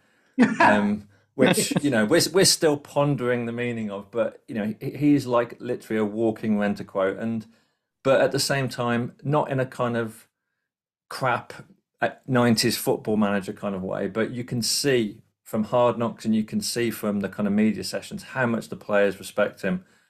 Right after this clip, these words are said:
Speaker 2: And you, you know, you can see from how we fought, even when we were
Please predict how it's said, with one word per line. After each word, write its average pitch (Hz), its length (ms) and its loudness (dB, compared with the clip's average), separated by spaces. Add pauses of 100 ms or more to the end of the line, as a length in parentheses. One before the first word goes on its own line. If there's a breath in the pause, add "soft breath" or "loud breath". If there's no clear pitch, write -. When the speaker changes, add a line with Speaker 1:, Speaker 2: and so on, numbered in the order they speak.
(120)
Speaker 2:
And 101 380 0 (460)
you, 123 200 -6
you 104 140 2
know, 180 60 -2
you 113 100 -6
can 123 160 -4
see 147 180 0
from 120 160 -6
how 113 280 -4
we 107 160 -2
fought, - 460 -2
even 127 300 -4
when 117 200 -2
we 110 100 0
were 104 240 -4